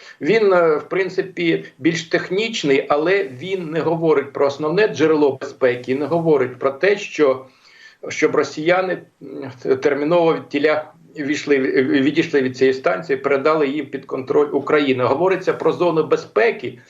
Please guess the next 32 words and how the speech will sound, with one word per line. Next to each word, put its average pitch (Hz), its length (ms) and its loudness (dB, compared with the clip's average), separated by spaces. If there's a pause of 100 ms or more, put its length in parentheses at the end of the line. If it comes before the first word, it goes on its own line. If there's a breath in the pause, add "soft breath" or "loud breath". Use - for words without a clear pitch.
(120 loud breath)
А 143 100 0
що 233 320 0
це 160 260 -4 (420 soft breath)
розуміється 160 580 0
під 131 280 -2
зоною 139 440 2
безпеки? 135 580 0
Ну, 196 180 2
це, - 260 -10
це 165 180 2
важко 147 380 0
сказати. 131 420 -2
Треба 170 340 0
контроль, 160 500 -2
е, 139 240 2
більш 147 300 -2
конкр-, 165 360 -4
конкретизувати, 143 880 0
що 165 180 -2
таке 147 260 0
зона 139 260 2
безпеки. 151 540 -2
А 139 80 4
зона 233 260 0
безпеки — 151 540 -8 (100)
це 80 200 -4 (220 loud breath)
може 165 220 0
бу-, 160 160 -6
бути 156 340 -4
тільки 147 340 0
одна. 120 300 0
Це 190 220 0